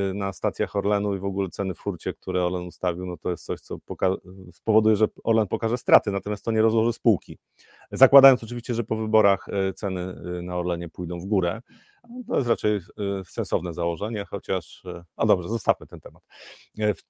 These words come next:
e, rynek, e, obligacji amerykańskich, dziesięcioletnie, i tutaj jest, e, reakcja znacznie silniejsza, jeżeli chodzi o spadek rentowności.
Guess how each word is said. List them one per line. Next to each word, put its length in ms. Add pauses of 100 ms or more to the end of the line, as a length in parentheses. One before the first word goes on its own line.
(120)
e, 260
rynek, 400
e, 200
obligacji 520
amerykańskich, 600
dziesięcioletnie, 800
i 60
tutaj 260
jest, 300
e, 300
reakcja 800
znacznie 580
silniejsza, 520
jeżeli 180
chodzi 160
o 40
spadek 380
rentowności. 720